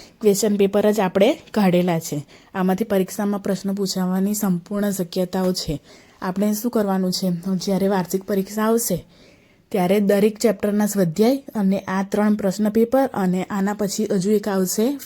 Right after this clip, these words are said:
final most આઈ એમ પી ક્વેશ્ચન પેપર. તો આ ચાર પેપરને આપણે ખાસ તૈયાર કરવાના છે. તેમાંથી સંપૂર્ણ પેપર મતલબ કે મો-, મોટા ભાગેનું ક્વેશ્ચન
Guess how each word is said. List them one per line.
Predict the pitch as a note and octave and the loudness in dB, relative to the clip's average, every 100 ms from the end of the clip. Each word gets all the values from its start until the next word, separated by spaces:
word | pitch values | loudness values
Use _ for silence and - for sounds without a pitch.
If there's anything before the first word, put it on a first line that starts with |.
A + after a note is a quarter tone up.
| - | -2
final | G3 G3 G#3 A#3 - - - - - _ _ _ _ _ _ - | 0 2 2 0 -2 -14 -20 -20 -20 _ _ _ _ _ _ -4
most | G#3+ G3+ G#3 | -2 0 2
આઈ | F3+ | 2
એમ | F#3 | 2
પી | G#3 A#3+ D4+ - | 0 0 -2 -4
ક્વેશ્ચન | G#3 F#3+ F#3 E3+ | -2 0 0 0
પેપર. | D#3+ D3 D#3+ - _ - | -2 -4 -10 -12 _ -8
તો | - - | -6 -4
આ | G3 | -6
ચાર | G3 G3+ G#3+ | -2 -2 0
પેપરને | G#3+ G3 F#3 F#3+ F#3+ | 0 0 0 2 0
આપણે | F3+ G3 | 0 -2
ખાસ | G3 F#3+ F#3+ - | -2 -4 -4 -2
તૈયાર | F3 E3 G3+ B3+ - _ - | -2 -2 -4 -8 -14 _ -10
કરવાના | G3 F3 E3 D#3 | -6 -4 -4 -6
છે. | D#3+ E3+ | -8 -6
તેમાંથી | G3 F#3 F#3 G3 G3+ | -2 -2 -2 -4 -6
સંપૂર્ણ | G#3 G3+ F#3 - A3 A3+ A3+ | -4 -4 -4 -4 -2 0 0
પેપર | A3+ G3 F3+ G3 G3+ G3+ - - - - | 0 -2 -4 -2 -4 -4 -16 -20 -20 -6
મતલબ | G#3 G3+ G3 | -4 0 -2
કે | G3 A3+ G#3+ | 2 2 2
મો-, | - C#3 A3 G#3 A3 A3 | -4 0 2 2 2 0
મોટા | G3+ G3 G#3+ G#3+ | 0 0 0 2
ભાગેનું | G#3+ F#3 G#3+ G#3+ G#3+ - _ _ - - _ _ | 4 4 2 2 -2 -12 _ _ -20 -20 _ _
ક્વેશ્ચન | G#3 F#3+ G#3+ A3 | 0 0 0 0